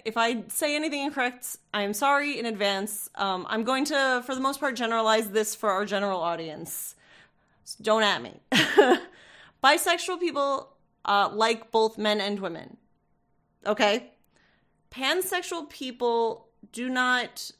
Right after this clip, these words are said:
judge based on the gender. For reference, I believe it was, um,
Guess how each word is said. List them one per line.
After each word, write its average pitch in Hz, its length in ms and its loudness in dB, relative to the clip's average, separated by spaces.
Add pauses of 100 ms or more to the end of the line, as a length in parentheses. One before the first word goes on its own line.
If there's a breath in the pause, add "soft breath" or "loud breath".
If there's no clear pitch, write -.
(200)
judge 214 560 0
based 202 420 -4
on 190 380 -2
the 180 260 -8
gender. 156 480 -10 (600)
For 190 380 -6 (600)
reference, 233 680 -2
I 208 140 0
believe 208 600 -6
it 214 260 -2
was, 196 680 -2
um, 190 580 0